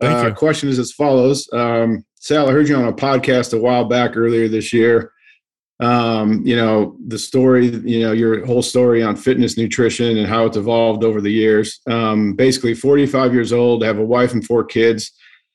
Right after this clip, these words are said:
Speaker 2: been coaching the N F L for the last ten years.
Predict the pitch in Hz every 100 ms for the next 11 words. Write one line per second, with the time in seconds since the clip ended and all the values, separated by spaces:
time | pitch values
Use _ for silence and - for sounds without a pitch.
0 | _ - 101 147 151 147 135 131 127 127
1 | 127 123 110 113 120 117 - 120 117 113
2 | 101 104 120 -